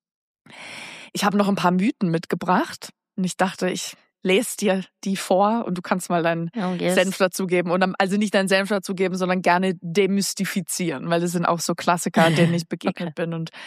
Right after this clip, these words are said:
Speaker 1: k-, ich dachte so, am Ende als Goodie kann man die noch mal bringen. Ist
Speaker 2: Mhm.
Speaker 1: gut?
Speaker 2: Mhm.
Speaker 1: <laughs>
Speaker 2: I'm ready.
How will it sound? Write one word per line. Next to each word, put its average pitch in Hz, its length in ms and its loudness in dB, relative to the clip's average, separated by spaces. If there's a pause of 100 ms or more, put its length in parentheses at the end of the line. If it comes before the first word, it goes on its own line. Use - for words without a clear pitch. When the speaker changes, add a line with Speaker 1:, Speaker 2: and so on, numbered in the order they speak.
(340)
Speaker 1:
k-, - 180 -2
ich - 140 -2
dachte 202 280 2
so, 185 120 2
am 175 200 4
Ende 185 300 2
als 170 240 -2
Goodie 175 320 -2
kann 170 220 -10
man 165 140 -2
die 165 200 -4 (480)
noch 247 240 4
mal 190 240 4 (180)
bringen. 170 540 -4 (720)
Ist - 100 -2
Speaker 2:
Mhm. 185 40 2
Speaker 1:
gut? 226 280 4 (880)
Speaker 2:
Mhm. 185 240 2 (380)
Speaker 1:
<laughs> - 340 -4 (320)
Speaker 2:
I'm 180 180 0
ready. 170 420 0